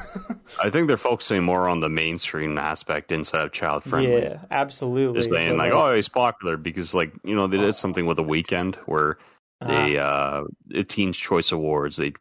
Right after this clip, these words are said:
Speaker 2: promoted him for doing a song about doing cocaine in your face. And,
Speaker 1: <laughs>
Speaker 2: uh, funny enough, he made a song later after that. I think it's called Reminder. And, uh, he references it, and he's like, "I ain't no fucking kid, <laughs> Choice. I ain't T Choice."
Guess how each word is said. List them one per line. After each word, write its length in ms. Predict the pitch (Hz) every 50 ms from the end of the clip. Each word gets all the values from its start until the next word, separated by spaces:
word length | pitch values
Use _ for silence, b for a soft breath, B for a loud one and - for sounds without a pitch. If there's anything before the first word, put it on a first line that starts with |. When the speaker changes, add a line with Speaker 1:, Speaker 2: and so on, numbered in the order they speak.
| -
Speaker 2:
promoted 480 | - 90 85 82 82 82 82 80 71 -
him 180 | 82 76 73
for 320 | 73 - 78 76 73 73 71
doing 320 | 73 80 80 76 76 71
a 40 | 69
song 300 | - - 78 76 76 76
about 500 | 76 76 78 76 73 73 73 76 76 - - -
doing 220 | - 78 73 73
cocaine 520 | - - - 78 - - - 82 78 76 76
in 120 | 76 73
your 100 | 73 73
face. 520 | - - 82 80 76 78 - - - - - _ _ _ _ _ _ _ _ _ -
And, 360 | - 69 73 71 69 69 65
Speaker 1:
<laughs> 20 | 73
Speaker 2:
uh, 340 | 71 71 71 71 71 71 - 73 - _ _ _ _ _ _ _ - -
funny 260 | - 107 104 98 92
enough, 340 | 85 85 95 92 85 80 -
he 80 | -
made 240 | 90 90 92 92 90
a 40 | 85
song 380 | - - - 98 87 87 87 78
later 360 | - 87 90 87 87 78 78
after 300 | 80 82 85 - - 80
that. 500 | 78 80 82 82 82 80 78 - - -
I 60 | 85
think 160 | 80 - 80
it's 80 | 76 -
called 280 | - - 82 80 76 -
Reminder. 680 | 76 76 76 76 78 78 78 78 76 73 73 76 - _ _ _ _ _ _ _
And, 380 | - - - - 67 69 71 69
uh, 120 | 67 69 69
he 160 | 69 - 82
references 640 | 80 80 85 85 - - 85 78 - - 76 71 78
it, 240 | 76 71 71 - - -
and 100 | 76 73
he's 220 | 71 73 76 76
like, 200 | 78 73 73 71
"I 140 | 76 85 98
ain't 160 | 95 80 71
no 140 | 71 71 73
fucking 460 | - - - 76 76 - - - 71 69
kid, 320 | - - 82 78 80 80
<laughs> 100 | - -
Choice. 420 | - - 82 80 82 87 - - - _ _ _ -
I 80 | 113
ain't 220 | 110 101 85 82 -
T 180 | - - 85 82
Choice." 540 | - - - 82 82 90 98 - - -